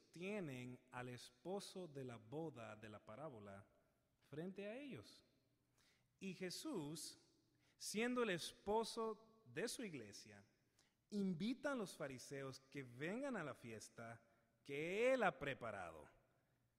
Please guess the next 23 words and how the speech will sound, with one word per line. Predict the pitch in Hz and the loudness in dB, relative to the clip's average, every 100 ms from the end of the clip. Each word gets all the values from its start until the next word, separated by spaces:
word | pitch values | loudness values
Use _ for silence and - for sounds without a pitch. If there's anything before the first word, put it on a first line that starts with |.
| _ _ | _ _
Pero | - 175 170 160 | 0 2 4 4
a | 160 160 | 4 2
esta | 190 233 - 196 175 | 0 -4 -6 -6 -6
fiesta | - - 214 214 - - 90 - _ _ _ _ _ _ _ | -8 -4 -2 -2 -4 -12 -16 -18 _ _ _ _ _ _ _
nadie | 110 135 180 170 160 147 | -2 2 4 4 2 0
puede | - 160 156 | -2 -2 -2
ganarse | 139 120 120 175 208 160 131 107 | -4 -4 -4 -4 -6 -8 -8 -8
la | 107 | -8
invitación. | 107 101 95 92 - 92 80 73 - _ _ _ _ _ _ _ _ _ _ - | -8 -10 -10 -8 -8 -8 -14 -18 -20 _ _ _ _ _ _ _ _ _ _ -8
Es | 135 | -6
por | 127 113 | -4 -4
gracia. | 113 98 - - - _ _ _ _ _ _ - | -4 -8 -12 -16 -20 _ _ _ _ _ _ 2
Qué | 185 | 6
irónico, | 202 196 131 95 | 8 8 4 -2
¿no? | 98 156 220 - - - _ _ _ - - _ | -4 -4 -6 -10 -20 -20 _ _ _ -20 -20 _
El | 170 | -2
gobernante | 165 165 170 208 269 247 | 0 0 0 -2 -4 -6
fariseo | - 151 131 - 165 156 143 | -6 -4 -4 -4 -4 -2 -2
invitó | 120 120 - 160 | -2 -6 -8 -8
a | 156 | -6
Jesús | 117 - 151 135 | -8 -8 -8 -8
a | |
comer. | - 98 90 | -8 -10 -12